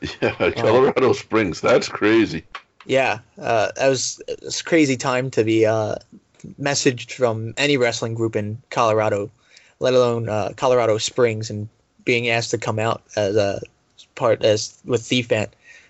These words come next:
Speaker 2: for a tag match against their champions.
Speaker 1: Now, what if there,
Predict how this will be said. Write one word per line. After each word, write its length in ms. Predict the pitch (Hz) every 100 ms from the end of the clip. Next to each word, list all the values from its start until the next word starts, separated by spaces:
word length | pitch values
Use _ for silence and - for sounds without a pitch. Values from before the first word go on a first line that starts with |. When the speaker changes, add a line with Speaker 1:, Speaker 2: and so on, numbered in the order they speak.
| _
Speaker 2:
for 160 | - 113
a 40 |
tag 320 | 110 113 120
match 380 | 110 101 104 -
against 380 | 120 117 110 -
their 240 | 113 110 - _ _ _ -
champions. 640 | - 113 117 117 107 - - _ _ - -
Speaker 1:
Now, 140 | 117
what 360 | 110 131 165 -
if 240 | - 123 -
there, 260 | 165 151